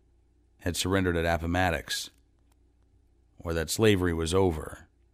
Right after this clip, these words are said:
There's, um, again, there's a ton of history in the state of Virginia. And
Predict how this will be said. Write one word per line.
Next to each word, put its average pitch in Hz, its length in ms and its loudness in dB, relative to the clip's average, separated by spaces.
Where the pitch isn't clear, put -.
There's, 90 340 2
um, 80 560 -2
again, 98 180 2
there's 90 160 2
a 85 60 -4
ton 104 180 2
of 92 80 0
history 90 500 -4
in 80 160 -8
the 80 100 -4
state 85 260 -4
of 80 60 -6
Virginia. 78 540 -8
And 87 600 -2